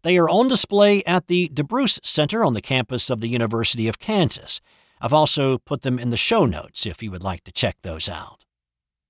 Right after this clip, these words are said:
Also on this day, and since we're talking about basketball, in nineteen eighty-one, the longest game in college basketball history was played. Cincinnati beat Bradley seventy-five seventy-three in seven overtimes.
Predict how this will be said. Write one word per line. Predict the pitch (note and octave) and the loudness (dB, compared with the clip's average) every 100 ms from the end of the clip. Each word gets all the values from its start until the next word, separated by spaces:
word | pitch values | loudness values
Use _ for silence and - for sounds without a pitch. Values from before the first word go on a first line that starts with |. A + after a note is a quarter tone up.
| _ - | _ 0
Also | D#3 - E3 | 2 4 4
on | D3 D#3 | 4 4
this | D#3 D3 | 4 2
day, | - E3 A#3 B3 G3+ | 2 0 0 -2 -6
and | - F2 D#2+ - | -8 -10 -10 -2
since | - A#2+ - | 0 0 0
we're | A2+ | -2
talking | B2+ B2 - A2+ | 0 -2 -2 -4
about | A2 A2+ F2 | -2 -4 -4
basketball, | A#2 A#2+ - A2 B2+ F3+ A3 - | -2 -2 -2 -2 0 0 0 -2
in | C#3+ | -2
nineteen | D3 A#3 B3+ A3 G3+ | -2 -2 -4 -2 0
eighty-one, | F3 D#3+ B3+ F#3 F#3 - | 2 4 4 4 2 0
the | D3 E3+ | 0 2
longest | E3 B3 C#4+ D#3 - | 4 4 4 2 0
game | B2+ C#3 D3+ | -2 -2 0
in | D3+ D3 | 0 -2
college | - F#3+ C4+ - - | 0 2 4 2 2
basketball | A2+ G#2 - G2+ A2 G#2 | 0 -2 -2 0 0 0
history | A#2+ - C#3 E3+ | -2 -2 -2 0
was | E3+ | 0
played. | - A#3 G#3 F2+ - _ _ _ _ _ - | 0 0 0 -2 -8 _ _ _ _ _ -2
Cincinnati | - D#3+ D#3+ A#3+ F#3+ G3+ | 0 2 2 4 4 2
beat | D#3+ F#3+ - | 0 -4 0
Bradley | B3+ C4 F3+ - - | 2 2 0 -6 -6
seventy-five | - A3 C#4 D4+ - G3+ F#3 E3+ | 0 2 2 0 2 4 4 2
seventy-three | - F3+ D3+ C3+ D3 D#3 D#3 - | 2 2 0 -2 0 0 0 -2
in | C3 B2 | -2 0
seven | - - E3 D#3 | 0 0 2 4
overtimes. | D#3 A#2+ G#2+ D#2+ - - - | 2 2 -2 -6 -10 -10 -8